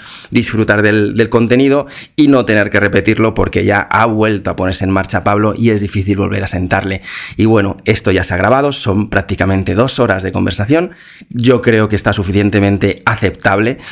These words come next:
pero bueno, os pido disculpas porque de hecho me costó mucho encontrar cuál era el problema del audio. Yo lo escuchaba bien, pero luego al procesarse, eh, no se había estado transmitiendo bien la información. El cable ya lo he sustituido,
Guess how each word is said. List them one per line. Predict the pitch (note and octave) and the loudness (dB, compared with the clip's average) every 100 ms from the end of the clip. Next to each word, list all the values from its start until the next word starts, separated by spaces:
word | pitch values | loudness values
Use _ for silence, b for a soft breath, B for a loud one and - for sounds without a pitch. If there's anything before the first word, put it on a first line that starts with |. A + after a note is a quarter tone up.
| B | B
pero | C3+ C#3 C3 | 0 2 2
bueno, | G#2+ E2+ | 0 -4
os | - | 0
pido | A2+ | 2
disculpas | A2+ G#2 A2 G2+ A2+ | 2 2 0 0 -2
porque | A2+ - F2+ D#2+ - B B | -2 -2 -2 -4 -6 B B
de | - | -2
hecho | F2+ G2 | 2 0
me | F#2+ | 0
costó | E2+ - G2+ | -4 -2 0
mucho | G#2 A#2+ - | 2 2 2
encontrar | G2+ G2+ F2 F2+ F#2+ - | -2 0 -4 -2 -2 -2
cuál | E2 F#2 | -2 -2
era | F#2+ | -2
el | G2 | -2
problema | F#2 F2+ F#2 F2+ | -2 0 -2 -2
del | G#2+ | 0
audio. | B2 A#2+ B2 | 2 2 -2
Yo | G#2+ G2+ | -2 -2
lo | G2 | -2
escuchaba | - - F#2+ F2+ | -4 -6 -2 0
bien, | G#2 C3 C#3 - - | 2 2 0 -4 -10
pero | - A2 | 0 2
luego | A#2+ G#2+ | 4 2
al | A2 | 2
procesarse, | - - F#2 F#2+ G2 G2+ G2+ - B B | 0 -2 -2 -2 -2 -2 -2 -4 B B
eh, | - F#2+ F2 E2+ F2 | -4 -2 0 -2 0
no | F#2 | 0
se | - | -2
había | F2 E2+ | -4 -4
estado | - E2+ F#2 | -4 -4 -2
transmitiendo | F#2 F2 - F2 | -4 -4 -4 -4
bien | F2 E2+ | -4 -4
la | |
información. | G#2 A2 A#2 F#3 F3 - B B B B B | -2 0 2 0 -2 -10 B B B B B
El | - A#2 G#2+ | -2 0 2
cable | A#2 G2 | 2 2
ya | F#2+ | 0
lo | F#2+ | -2
he | |
sustituido, | - F#2+ B2 E3 F3+ F3+ F3+ | -4 -2 4 6 6 4 0